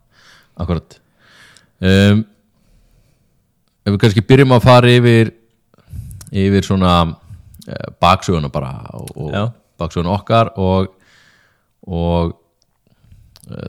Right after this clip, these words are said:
Speaker 1: það sem við höfum verið að gera fram að þessu og það
Speaker 2: Mhm.
Speaker 1: sem að, og kannski það sem mikilvægast er það sem við erum að fara að gera.
Speaker 2: Já.
Speaker 1: Og það sem við erum að fara að gera er, og, eins og ég segi, það er að hjálpa fólki að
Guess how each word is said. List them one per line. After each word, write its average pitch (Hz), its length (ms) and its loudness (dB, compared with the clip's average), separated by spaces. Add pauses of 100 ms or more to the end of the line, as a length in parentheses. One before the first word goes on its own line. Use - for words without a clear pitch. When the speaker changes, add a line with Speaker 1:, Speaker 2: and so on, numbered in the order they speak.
Speaker 1:
það 80 120 -8
sem 85 120 -8
við 87 140 0
höfum 90 140 0
verið 85 100 -4
að - 80 -6
gera 85 200 0
fram 85 200 -4
að 92 80 -2
þessu 117 200 -8 (180)
og 87 120 -12
það - 140 -4
Speaker 2:
Mhm. 90 80 -4
Speaker 1:
sem 80 160 -8
að, 78 320 -10 (100)
og 71 220 -14
kannski 78 240 -10
það 76 40 -10
sem 78 160 -8
mikilvægast 87 500 -4
er 85 100 -4
það 80 180 -4
sem 82 100 -6
við 90 80 0
erum 98 120 -2
að - 20 -6
fara 78 120 -4
að - 20 -18
gera. - 200 -6 (220)
Speaker 2:
Já. 98 160 -8 (680)
Speaker 1:
Og 78 280 -8 (500)
það 85 100 -2
sem 87 100 -2
við 95 100 4
erum 110 120 4
að - 20 -2
fara 87 120 2
að 82 40 -4
gera 90 380 0
er, 87 360 0 (800)
og, 85 220 -8 (1500)
eins 87 100 -8
og 82 60 -4
ég 107 140 -6
segi, - 40 -
það 82 120 -2
er 82 40 0
að 85 80 -4
hjálpa 87 220 -6
fólki 87 260 -6
að 78 200 -2